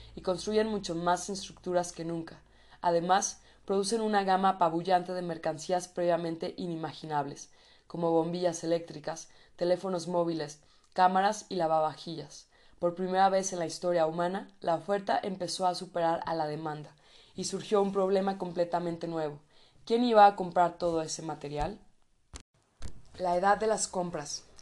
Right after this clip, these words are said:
La economía capitalista moderna ha de aumentar constantemente la producción si tiene que sobrevivir, de la misma manera que un tiburón ha de nadar continuamente para no ahogarse. Pero únicamente no basta con producir. Alguien tiene que adquirir también los productos,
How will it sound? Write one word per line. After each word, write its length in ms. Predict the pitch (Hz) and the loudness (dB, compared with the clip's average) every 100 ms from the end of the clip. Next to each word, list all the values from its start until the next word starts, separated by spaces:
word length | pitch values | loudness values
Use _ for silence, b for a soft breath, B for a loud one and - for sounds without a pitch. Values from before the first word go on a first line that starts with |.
| - | -4
La 160 | 196 190 | 0 0
economía 460 | 208 208 214 220 | 2 0 0 -2
capitalista 680 | 226 - - 190 190 196 202 | -2 -4 -2 0 0 -2 -4
moderna 540 | 185 185 190 226 - | 0 2 2 0 -2
ha 140 | - 202 | 2 4
de 60 | |
aumentar 500 | 214 208 185 180 185 | 4 4 0 0 0
constantemente 720 | 190 190 - 180 185 185 180 180 | 0 -6 -4 -4 -4 -4 -4 -2
la 180 | 170 | -2
producción 600 | 170 165 165 - 202 220 - | -2 -4 -6 -4 -4 -4 -6
si 200 | - 190 | -10 -8
tiene 320 | 208 196 202 | -4 -4 -4
que 100 | 196 | -6
sobrevivir, 720 | - 170 170 156 151 160 151 b b b b | -6 -4 -4 -4 -8 -10 -12 b b b b
de 60 | 175 | 2
la 120 | 175 | 2
misma 300 | 196 190 202 | 2 0 0
manera 420 | 190 190 190 190 | 0 2 0 0
que 80 | 185 | -4
un 160 | 180 | -4
tiburón 460 | 185 170 180 185 208 - | -6 -6 -2 -2 -2 0
ha 120 | 180 | 0
de 100 | 180 | 0
nadar 340 | 170 170 175 | 0 -2 -2
continuamente 720 | 175 170 175 165 180 202 226 | -6 -10 -4 -4 -4 -6 -8
para 280 | 254 190 165 | -4 0 0
no 160 | 165 165 | 0 0
ahogarse. 540 | 151 147 147 143 - - b b b b | 0 0 -4 -4 -10 -16 b b b b
Pero 180 | 185 | 0
únicamente 580 | 214 254 233 202 196 196 | 2 2 2 0 -2 -2
no 100 | 196 | 0
basta 340 | 185 180 196 185 | 2 2 -2 -8
con 160 | 170 | -8
producir. 540 | 165 160 151 - 147 - b b b b b b | -8 -8 -8 -8 -10 -12 b b b b b b
Alguien 300 | 196 220 226 | 4 4 0
tiene 260 | 214 208 202 | -2 -2 2
que 100 | 196 | 0
adquirir 420 | 190 196 190 190 | 0 -4 -4 -2
también 320 | 190 185 180 | -2 -2 -4
los 120 | 175 | -6
productos, 640 | - 175 196 190 202 - | -4 -2 -2 -4 -8 -8